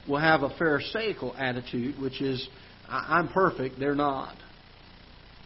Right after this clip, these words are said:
Truth is, we all have that propensity, we all have that human nature that causes us to overlook our faults. I, I mean, I'll tell you, every time I look around, I don't care, the best people I know,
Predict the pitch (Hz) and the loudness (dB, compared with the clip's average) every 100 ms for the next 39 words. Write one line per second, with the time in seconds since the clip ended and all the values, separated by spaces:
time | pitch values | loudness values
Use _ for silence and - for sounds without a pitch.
0 | - - 190 160 147 139 131 156 147 170 | -6 0 2 4 2 2 0 0 6 8
1 | 165 139 139 147 135 135 131 107 - - | 8 6 2 -2 -2 -2 -4 -6 -14 -20
2 | - - - - 139 - 165 160 120 123 | -20 -20 -20 -6 -6 -2 -2 -2 -4 -2
3 | 139 139 143 156 131 131 117 160 147 127 | 2 4 4 2 0 -6 -6 -4 -2 0
4 | 135 156 - 117 117 117 117 - 151 165 | 0 -2 -4 -6 -6 -8 -12 -6 -2 0
5 | 135 117 110 120 117 - 107 143 127 127 | -2 -6 -6 -6 -6 -8 -4 -2 0 -2
6 | 151 160 131 - - - - - - - | 0 0 -2 -12 -20 -20 -20 -20 -20 -20
7 | - - - - - - - - 131 127 | -20 -20 -20 -20 -20 -20 -14 -4 -2 -2
8 | - 110 - - - - - - - - | -2 -8 -8 -16 -18 -20 -20 -20 -20 -20
9 | - - - - - - - - - - | -20 -20 -20 -20 -20 -20 -20 -20 -20 -20
10 | - - - - 131 147 165 151 135 131 | -20 -20 -16 -10 -4 0 2 2 0 -2
11 | 156 170 185 190 135 139 170 220 220 180 | -2 4 4 4 2 2 2 2 2 2
12 | 175 185 180 160 156 175 185 170 170 214 | 4 4 2 2 2 2 -2 2 2 4
13 | 160 151 143 127 175 - 208 196 160 175 | 2 2 2 2 2 2 -6 0 2 2
14 | 202 214 - | 0 -4 -6